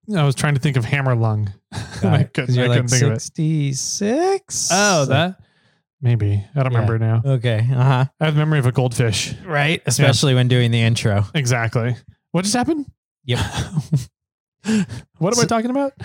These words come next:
Speaker 2: Yeah,
Speaker 1: Uh,
Speaker 2: exactly.
Speaker 1: <laughs>
Speaker 2: Well, we got a fun episode ahead of you,
Speaker 1: Mm-hmm.
Speaker 2: or ahead of us, and
Speaker 1: Mm-hmm.
Speaker 2: ahead of you.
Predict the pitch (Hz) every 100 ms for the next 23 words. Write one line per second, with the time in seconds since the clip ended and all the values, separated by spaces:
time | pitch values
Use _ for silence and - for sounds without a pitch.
0 | - 147 156 151 - - 185 180 139 120
1 | 107 170 - - - - - - - -
2 | 185 156 180 180 196 165 160 208 180 170
3 | 165 180 175 156 160 165 151 160 185 185
4 | 147 139 127 143 139 135 185 - - 147
5 | 131 127 131 - 120 123 156 185